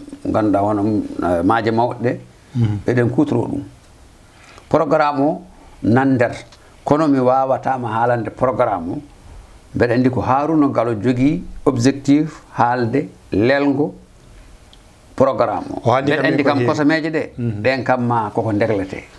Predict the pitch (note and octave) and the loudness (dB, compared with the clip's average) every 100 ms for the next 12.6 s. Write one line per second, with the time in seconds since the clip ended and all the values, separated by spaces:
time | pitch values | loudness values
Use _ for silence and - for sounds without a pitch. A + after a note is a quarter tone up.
0 | - A2 G2 F#2 - - - - - - | -4 -2 -2 -4 -10 -20 -20 -20 -20 -6
1 | - D#3 C#3+ D#3+ D#3 D#3+ D3+ C#3+ C3 A#2+ | 2 2 2 2 2 2 2 2 2 0
2 | - - - - - - - - C#3+ C#3 | -4 -8 -14 -20 -20 -20 -6 -2 2 2
3 | C#3 C3+ C#3+ B2 A2+ F#2+ - - - G#2 | 2 2 0 0 -2 -4 -8 -14 -14 -10
4 | F2 A#2 C#3+ D3+ C#3+ D3+ C#3 B2+ B2 A2 | -4 0 2 2 2 2 2 0 0 0
5 | F2 D#2 - - - - - G3 G#3 G3+ | -4 -10 -16 -20 -20 -6 0 2 2 0
6 | F3 G#3 C#4+ C#4+ - _ _ - - - | 2 2 2 -2 -16 _ _ -20 -20 -20
7 | - - - A#2+ E3+ E3 D#3+ - - - | -20 -16 -2 2 2 2 -2 -2 -6 -18
8 | - D#3+ D#3+ D3 E3+ E3 E3 - - - | -2 2 2 2 0 0 -2 -6 -20 -20
9 | - G2 C#3+ D3 C#3+ C3 B2 G#2+ G#2 G#2+ | -6 2 2 4 2 2 0 -2 -2 0
10 | A2 D#3 D#3 - D#3 D#3+ D#3 G3 G3 G#3+ | 2 2 2 0 0 2 2 2 2 2
11 | E3+ E3+ D#3 D#3+ D3+ C#3+ C#3+ C#3 C3 C3+ | 2 2 2 2 2 2 0 2 2 0
12 | C3+ C3+ C3 C3+ B2+ A2 | 0 0 2 0 -2 -6